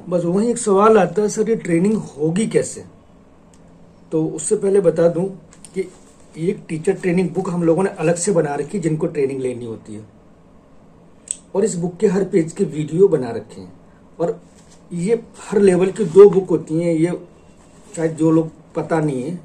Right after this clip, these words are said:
या कई लोगों को पता भी है कि Abacus में generally आठ level होते हैं।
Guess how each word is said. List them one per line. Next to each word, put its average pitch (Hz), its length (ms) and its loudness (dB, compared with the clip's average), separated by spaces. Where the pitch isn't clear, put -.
या 165 100 -4
कई 165 140 -2
लोगों 160 220 0
को 165 60 -2
पता 151 300 -6
भी 151 100 -2
है 165 60 0
कि 190 320 -2
Abacus 160 420 -2
में 185 120 -2
generally 190 400 4
आठ 160 280 2
level 156 260 0
होते 127 260 -4
हैं। 156 240 -12